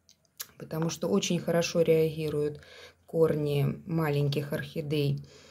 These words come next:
м, на воздух, на влагу и на воздух возле корней. Вот так, в таком случае они лучше наращивают корневую систему.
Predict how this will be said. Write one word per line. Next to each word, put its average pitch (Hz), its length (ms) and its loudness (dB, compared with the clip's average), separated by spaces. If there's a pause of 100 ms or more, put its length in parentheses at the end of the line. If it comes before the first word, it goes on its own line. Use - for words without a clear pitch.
(420)
м, 143 720 -2
на 147 400 0 (240)
воздух, 147 680 2 (300)
на 165 180 -2
влагу 190 440 4
и 151 140 0
на 156 200 0
воздух 185 460 0
возле 180 320 -2
корней. 143 600 -4 (600)
Вот 139 180 -10 (180)
так, 147 160 -10 (120)
в - 80 -20
таком 170 680 -4
случае 254 480 -2
они 156 180 -2
лучше 175 340 -2
наращивают 143 580 -2
корневую 139 480 -2
систему. - 640 -8